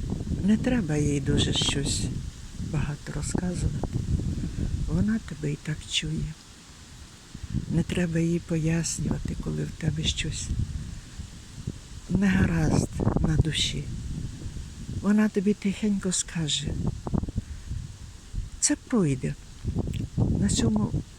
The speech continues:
не треба зупиняти свій біль.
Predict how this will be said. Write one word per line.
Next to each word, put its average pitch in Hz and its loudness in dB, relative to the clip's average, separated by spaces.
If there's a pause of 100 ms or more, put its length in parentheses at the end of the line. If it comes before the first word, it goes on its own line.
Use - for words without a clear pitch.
(560)
не 185 4
треба 180 0
зупиняти 165 -2
свій 151 -2 (2250)
біль. 160 4